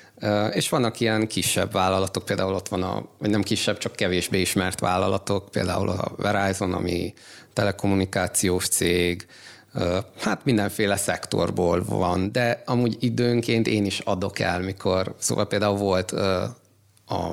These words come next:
Meta részvényem, a, a Facebook, az például egy év alatt megduplázta az árát. Tehát például nagyon mellé nyúltam, mert egy nappal előtte adtam el, mint hogy menjen még húsz százalékot,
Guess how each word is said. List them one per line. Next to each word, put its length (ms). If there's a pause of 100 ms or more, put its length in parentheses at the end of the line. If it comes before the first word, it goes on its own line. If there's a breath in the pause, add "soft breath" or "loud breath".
(140)
Meta 360
részvényem, 720
a, 280
a 120
Facebook, 560 (420 loud breath)
az 80
például 440
egy 180
év 180
alatt 420
megduplázta 1160 (100)
az 180
árát. 400
Tehát 460
például 280
nagyon 280
mellé 300
nyúltam, 460
mert 320
egy 260
nappal 500
előtte 480
adtam 380
el, 340
mint 240
hogy 140
menjen 340
még 260
húsz 240
százalékot, 920